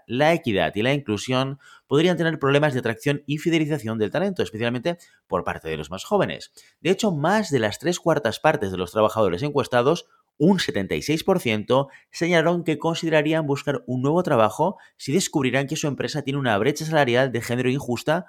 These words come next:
o no tiene una política de diversidad e inclusión. Según Ana Koester, directora de operaciones de A D P Iberia, los trabajadores tienen en cuenta consideraciones éticas o culturales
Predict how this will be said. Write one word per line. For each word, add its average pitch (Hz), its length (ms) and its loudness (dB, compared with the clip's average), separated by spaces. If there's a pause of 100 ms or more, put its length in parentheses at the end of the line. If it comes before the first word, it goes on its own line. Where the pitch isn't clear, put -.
(340)
o 98 60 -4
no 120 80 -4
tiene 151 160 -4
una 123 160 -2
política 92 320 -4
de 127 140 0
diversidad 85 500 -4
e 85 60 -8
inclusión. 120 520 -4 (300)
Según 180 460 0
Ana 180 180 2
Koester, 143 580 0
directora 104 440 -4
de 117 80 2
operaciones 98 560 -4
de 95 60 -2
A 98 40 0
D 95 100 0
P 135 100 -2
Iberia, 127 520 2 (300)
los 165 280 4
trabajadores 160 640 4
tienen 131 300 -2
en 151 140 -4
cuenta 123 380 -2
consideraciones 135 800 0
éticas 185 600 -2
o 98 100 -4
culturales 143 640 2